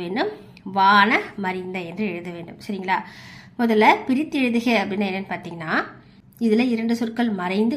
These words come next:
ஒரு சொல்லாக நமக்கு வந்து தெரியும். அதை வந்து பிரித்து இரண்டு சொற்களாக மாற்றி எழுத வேண்டும். இங்க இரண்டு சொற்களை வந்து சேர்த்து ஒரு சொல்லாக மாற்றி நம்ம வந்து எழுத வேண்டும். சரிங்களா? அதான் வந்து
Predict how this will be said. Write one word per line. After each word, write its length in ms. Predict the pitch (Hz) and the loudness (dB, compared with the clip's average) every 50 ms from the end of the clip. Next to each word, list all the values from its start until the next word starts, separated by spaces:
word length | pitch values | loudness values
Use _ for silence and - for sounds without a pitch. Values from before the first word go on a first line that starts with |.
| - 208 | -2 -2
ஒரு 120 | 202 208 220 220 | -2 -2 -2 -2
சொல்லாக 420 | 233 220 214 202 208 208 214 233 220 202 190 185 | -2 0 2 2 2 2 2 0 -2 -2 -2 -6
நமக்கு 220 | 185 185 - 190 180 | -8 -8 -10 -10 -8
வந்து 140 | 196 202 208 202 | -8 -8 -6 -6
தெரியும். 340 | 185 175 180 196 254 285 - 247 | -6 -4 -2 -4 -4 -4 -2 -2
அதை 100 | 214 202 202 196 | -2 -2 -2 -2
வந்து 140 | 226 254 233 - | -4 -6 -4 -2
பிரித்து 360 | 254 247 240 262 262 262 - 302 - 240 | -2 0 0 0 -2 -4 -6 -4 -2 -2
இரண்டு 220 | 226 214 208 214 214 | -2 0 -2 -4 -4
சொற்களாக 440 | 214 214 - 196 180 190 - 226 214 190 | -6 -8 -4 -4 -4 -2 -2 -4 -4 -4
மாற்றி 260 | 180 180 180 - - 180 | -4 -4 -6 -6 -10 -10
எழுத 180 | 175 180 175 170 160 | -8 -10 -10 -10 -12
வேண்டும். 220 | 180 180 180 - - - - - - - - | -12 -12 -12 -14 -16 -18 -20 -20 -20 -20 -14
இங்க 160 | - 262 262 254 240 | -10 -6 -2 0 0
இரண்டு 260 | 240 254 269 277 294 285 | 2 0 0 0 -2 -2
சொற்களை 400 | 277 247 233 233 - 254 262 254 226 202 | -2 -2 -2 -2 -2 0 0 0 0 0
வந்து 160 | 190 208 226 220 - | 0 -2 -2 -2 2
சேர்த்து 360 | 233 214 214 214 214 220 277 262 233 | 4 4 4 4 4 0 -4 -2 0
ஒரு 140 | 220 220 240 226 | 2 2 0 0
சொல்லாக 380 | - 220 208 185 180 180 214 208 202 185 | -2 -2 0 0 0 0 0 -2 -2 -4
மாற்றி 320 | 180 180 - - 359 359 233 | -6 -10 -10 -10 -6 -6 -4
நம்ம 140 | 190 180 175 | -6 -6 -8
வந்து 160 | 175 175 175 170 | -10 -10 -12 -12
எழுத 160 | 170 165 170 175 165 170 | -12 -12 -12 -14 -14 -14
வேண்டும். 200 | - - - - - | -16 -16 -18 -12 -8
சரிங்களா? 300 | 202 185 180 190 185 180 180 | -8 -6 -6 -4 -4 -6 -4
அதான் 200 | 190 185 196 190 | -4 -6 -6 -6
வந்து 200 | 170 170 220 339 | -6 -4 -4 -6